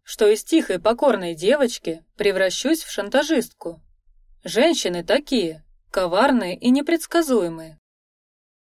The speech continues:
«Если хочешь, говори», пробурчал лорд и отвернулся. «А если не скажу?» «Не торгуюсь». Похоже, Риоре обиделся. Во всяком случае, нарочито поворачивался спиной,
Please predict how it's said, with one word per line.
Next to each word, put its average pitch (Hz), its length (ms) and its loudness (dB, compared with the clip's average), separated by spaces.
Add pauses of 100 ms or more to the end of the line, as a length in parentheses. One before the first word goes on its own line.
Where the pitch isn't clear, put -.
(120)
«Если 196 460 -2
хочешь, 233 600 -2
говори», 226 640 2 (760)
пробурчал 262 640 4
лорд 202 480 2
и 294 120 0
отвернулся. 208 920 -2 (800)
«А 233 120 2
если 240 380 0
не 208 120 -6
скажу?» 208 600 0 (800)
«Не 185 200 -8
торгуюсь». 208 880 0 (880)
Похоже, 226 600 2
Риоре 262 440 2
обиделся. 233 800 0 (460)
Во 208 160 2
всяком 214 400 0
случае, 226 640 0
нарочито 269 580 0
поворачивался 196 800 0
спиной, 202 640 0